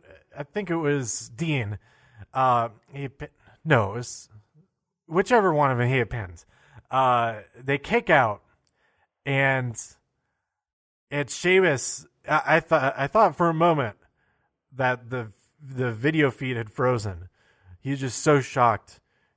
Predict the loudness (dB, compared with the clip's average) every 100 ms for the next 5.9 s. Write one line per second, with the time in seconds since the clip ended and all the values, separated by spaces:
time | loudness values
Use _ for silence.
0 | -16 -12 -2 2 2 2 2 2 0 _
1 | _ _ -8 -4 -4 -2 -4 -2 -6 -6
2 | -10 -14 -18 _ _ _ _ _ _ _
3 | _ _ -18 -10 -8 -8 -10 -12 -18 _
4 | _ -20 -8 -8 -6 -10 -10 -12 _ _
5 | _ _ _ _ -2 0 -2 -2 -4